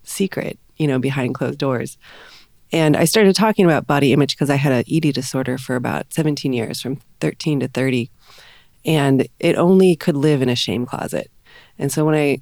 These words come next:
started to heal, I started to talk about it. And as I talked about it, um, more women talked about their own, um, journey. And so it just felt like a conversation that needed to be happening,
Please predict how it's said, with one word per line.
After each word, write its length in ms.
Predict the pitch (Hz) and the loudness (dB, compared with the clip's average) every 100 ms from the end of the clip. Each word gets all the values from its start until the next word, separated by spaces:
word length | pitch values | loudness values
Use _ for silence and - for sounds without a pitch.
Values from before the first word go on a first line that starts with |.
| - | -8
started 400 | - - 180 170 | -10 -2 2 2
to 60 | 135 | 0
heal, 680 | 135 - 196 143 - 127 143 | -4 0 0 2 -2 -4 -6
I 60 | 147 | -6
started 260 | 151 135 127 | -6 -6 -6
to 80 | |
talk 260 | - 156 147 | -6 -4 -4
about 280 | - 123 117 | -4 -4 -4
it. 180 | - - | -6 -6
And 160 | 147 135 - | -8 -10 -10
as 140 | 147 | -8
I 60 | 139 | -8
talked 360 | 135 - 170 | -8 -8 -6
about 260 | 151 143 135 | -4 -4 -2
it, 200 | 131 - - - - _ | -4 -6 -12 -20 -20 _
um, 140 | - 139 | -8 -4
more 260 | 147 151 | -2 0
women 320 | 143 139 131 123 | 2 2 0 0
talked 240 | 131 123 | -4 -6
about 200 | 127 117 | -6 -6
their 180 | 127 117 | -6 -4
own, 380 | 135 139 135 - _ _ - | -2 -2 -4 -8 _ _ -8
um, 360 | 127 117 - - _ _ _ _ _ _ _ - 180 | -6 -6 -10 -16 _ _ _ _ _ _ _ -6 -2
journey. 580 | 170 160 151 147 147 _ _ - - - - | 2 4 4 2 -2 _ _ -20 -20 -20 -2
And 120 | 180 | 2
so 100 | 220 | 4
it 40 | |
just 220 | 202 240 - | 4 2 2
felt 160 | 220 | 0
like 160 | 175 - | 0 0
a 140 | 165 | 0
conversation 720 | 156 - 170 185 - 160 - 147 | 0 0 2 2 2 0 2 2
that 160 | 143 | 2
needed 320 | 139 135 131 | 2 2 0
to 100 | 131 | 0
be 240 | 170 131 120 | -2 -2 -4
happening, 720 | 120 - - 117 - - | -4 -8 -6 -6 -6 -8